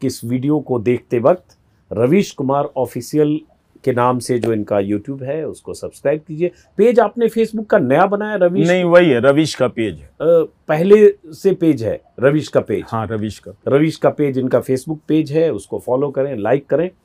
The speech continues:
Speaker 1: और अब चूंकि एनडीटीवी में नहीं है, प्राइम टाइम का डेड एंड है, तो यहाँ से एक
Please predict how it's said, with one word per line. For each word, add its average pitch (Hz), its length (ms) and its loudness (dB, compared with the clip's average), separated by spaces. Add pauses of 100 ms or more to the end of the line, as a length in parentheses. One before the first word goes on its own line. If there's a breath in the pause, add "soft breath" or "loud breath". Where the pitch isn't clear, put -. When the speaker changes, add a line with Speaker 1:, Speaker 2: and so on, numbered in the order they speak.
(420)
Speaker 1:
और 139 260 2
अब 214 120 4
चूंकि 233 340 0
एनडीटीवी 175 680 2
में 135 200 0
नहीं 135 360 -2
है, 156 260 -4
प्राइम 120 420 -4
टाइम 120 440 -4 (760)
का 82 80 -6
डेड 127 300 0
एंड 165 220 2
है, 156 140 -6 (420)
तो 127 80 -4
यहाँ 123 240 -4
से 139 240 0
एक 131 240 -4